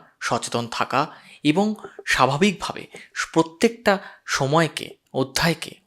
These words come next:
গ্রহণ করা, তার মধ্যে কিন্তু লুকিয়ে আছে সুস্থতার চাবিকাঠি। ম্যাডাম যেগুলো বললেন, যে পরামর্শ দিলেন, সেগুলো মেনে চলুন। আপনাদের যদি কোনো প্রশ্ন থাকে নিচে কমেন্ট বক্সে লিখুন, পরবর্তীতে আমরা ম্যাডামের সঙ্গে আবার আলোচনা করব আপনাদের প্রশ্ন নিয়ে।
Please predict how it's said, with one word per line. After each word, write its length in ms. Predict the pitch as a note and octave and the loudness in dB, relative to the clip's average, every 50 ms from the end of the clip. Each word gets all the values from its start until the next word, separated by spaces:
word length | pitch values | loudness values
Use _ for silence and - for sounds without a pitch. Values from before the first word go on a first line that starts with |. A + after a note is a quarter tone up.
| _ C#3 | _ -6
গ্রহণ 340 | C3 C#3 C3 C#3 E3 D#3 | -6 -4 -2 0 0 -2
করা, 300 | C#3 - - - - - - _ _ | -2 -4 -8 -10 -10 -14 -16 _ _
তার 120 | - A#2 A2+ | -2 -2 -2
মধ্যে 320 | B2 C3 B2 - - D#3 | -2 -6 -6 -6 -8 -8
কিন্তু 240 | - D3 C#3+ D3 C#3+ | -8 -6 -6 -4 -4
লুকিয়ে 280 | B2 A2+ - A#2+ A#2+ | -6 -4 -2 0 0
আছে 220 | A#2 A2+ - - D#3+ - - _ _ | 0 2 0 -2 -4 -4 -8 _ _
সুস্থতার 720 | - - - C3+ B2+ - - B2 - A2+ A2+ B2 - - _ _ - | -6 -2 -2 -2 -2 -2 -4 -4 -2 -2 -2 -2 -6 -12 _ _ -4
চাবিকাঠি। 500 | - B2 - - - - - - - - - - - - - - | -4 -4 -2 -4 -6 -8 -8 -10 -12 -12 -14 -18 -20 -16 0 2
ম্যাডাম 240 | C#3 C3+ C#3 D3 C#3 | 4 4 4 2 2
যেগুলো 260 | C3+ B2+ C3 A#2+ A#2+ | 0 0 0 0 -2
বললেন, 460 | A2+ A2+ B2+ C3 C#3 D3 D#3+ F3 E3 | -2 -2 -2 -2 0 0 0 0 0
যে 120 | D3 C3 A#2 | 0 -2 -4
পরামর্শ 480 | - G#2 G2+ A2 C3+ B2+ - - - | -2 -4 -4 -4 -6 -8 -8 -8 -6
দিলেন, 300 | B2+ C3+ C3 D3 D3+ D#3 | -4 -2 -2 -2 -2 -2
সেগুলো 320 | D3+ - B2+ A2 A#2 A2+ A2 | -4 -6 -6 -6 -6 -8 -8
মেনে 280 | A2 A#2+ B2 C#3 D3+ | -6 -4 0 0 2
চলুন। 400 | D3+ F#3+ F#3 G#3 A#3 B3 A#3 - - | 4 6 6 6 4 2 -2 -4 -6
আপনাদের 380 | B2 A#2+ - C#3 B2+ C3 B2+ | -6 -2 -2 -2 -2 -2 -2
যদি 200 | C3 C#3 B2+ C3 | -4 -4 -4 -4
কোনো 160 | - C#3+ D3 | -4 -4 -6
প্রশ্ন 380 | D3 - - C#3 - - - A#3 | -6 -6 -6 -6 2 6 6 6
থাকে 300 | - D3+ B2+ - - - - - - _ - | 6 4 0 -4 -6 -8 -10 -16 -20 _ -8
নিচে 160 | C3 - A2+ | -6 -6 -4
কমেন্ট 320 | - G#2+ G2+ G#2 G#2+ G2+ | -4 -4 -6 -6 -8 -10
বক্সে 220 | - - - - - | -8 -6 -6 -6 -6
লিখুন, 280 | - - - F3 F#3 | -6 -8 -6 -8 -4
পরবর্তীতে 560 | F3 B2 G2 F#2+ E2+ F2 - - A#2 G#2+ A#2+ A2 | -2 -2 -2 -2 -2 -6 -8 -8 -6 -4 -4 -4
আমরা 160 | G#2+ G#2 G#2+ | -2 -2 -2
ম্যাডামের 320 | G2 D2+ C#2+ F2+ G#2 G#2+ | -2 -2 -2 -2 -4 -4
সঙ্গে 300 | - - A2+ A#2 C3 C#3 - - - _ - | -6 -6 -6 -8 -8 -8 -10 -12 -18 _ -6
আবার 280 | - A2+ B2+ C3 B2+ | -2 0 2 2 0
আলোচনা 320 | A#2+ A#2+ A#2+ - A#2+ A#2+ A#2 | 0 -4 -6 -6 -6 -6 -4
করব 400 | - B2 B2+ C#3 D3+ D3 - - | -4 -4 -2 -2 -4 -4 -4 -4
আপনাদের 380 | - B2 - - B2 G#2 - - | -2 -2 -2 -2 -4 -6 -6 -10
প্রশ্ন 300 | - - G2 - - F#2+ | -14 -12 -12 -10 -10 -12
নিয়ে। 180 | F2 F#2+ - | -12 -14 -16